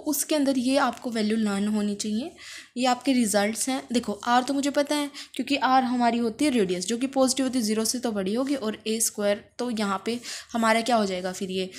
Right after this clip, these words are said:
जैसे हम वैल्यू पुट करेंगे तो यहाँ पे एक्स स्क्वायर प्लस वाई स्क्वायर प्लस जेड स्क्वायर, यहाँ पे एक्स वाई जेड की जगह ये वैल्यू पुट करेंगे और इनको ऐड करेंगे तो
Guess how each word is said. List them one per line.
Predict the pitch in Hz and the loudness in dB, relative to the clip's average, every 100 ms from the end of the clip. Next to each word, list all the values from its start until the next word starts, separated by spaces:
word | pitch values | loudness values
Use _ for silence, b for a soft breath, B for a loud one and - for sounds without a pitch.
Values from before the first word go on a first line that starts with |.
| B B | B B
जैसे | 214 214 | -2 0
हम | 226 220 | 2 4
वैल्यू | 202 214 | 4 2
पुट | 214 208 | -2 -4
करेंगे | 214 208 208 | -2 0 -2
तो | 202 | -2
यहाँ | 208 196 196 196 | 0 0 -2 -2
पे | 214 208 - _ 214 | -2 -2 -8 _ -4
एक्स | 202 - - 214 - | -4 -6 -2 -2 0
स्क्वायर | 240 220 | -2 0
प्लस | 226 214 | -2 0
वाई | 196 202 | 0 0
स्क्वायर | - 214 | -2 -2
प्लस | 214 208 | 0 0
जेड | 190 185 | 2 0
स्क्वायर, | 185 - 180 196 214 | -2 -6 -6 -6 -4
यहाँ | 214 220 | -2 0
पे | 247 226 | 0 0
एक्स | 226 226 | -4 -4
वाई | 220 208 | -2 0
जेड | 214 202 | -2 -2
की | 214 | -4
जगह | 208 214 | -2 0
ये | 214 | 2
वैल्यू | 202 190 202 | 0 -2 -4
पुट | 208 | -8
करेंगे | - 190 202 | -4 -2 -2
और | 220 | -2
इनको | 214 214 | -4 -2
ऐड | 202 185 | -2 -2
करेंगे | 190 190 | -4 -6
तो | 220 | -6